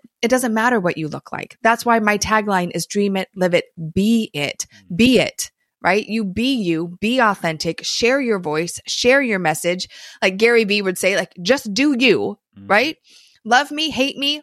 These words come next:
Speaker 1: I don't care. Just show up consistently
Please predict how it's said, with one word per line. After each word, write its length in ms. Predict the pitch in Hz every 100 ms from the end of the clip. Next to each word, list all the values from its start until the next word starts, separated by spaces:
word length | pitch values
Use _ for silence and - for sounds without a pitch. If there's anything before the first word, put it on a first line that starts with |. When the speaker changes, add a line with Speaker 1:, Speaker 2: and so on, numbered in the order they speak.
| _ -
Speaker 1:
I 80 |
don't 200 | 277 302
care. 480 | - - 269 160 226 _ _ - _
Just 200 | - 285
show 320 | - - 302 311
up 120 | 311 -
consistently 1000 | 254 - 359 381 285 220 175 170 240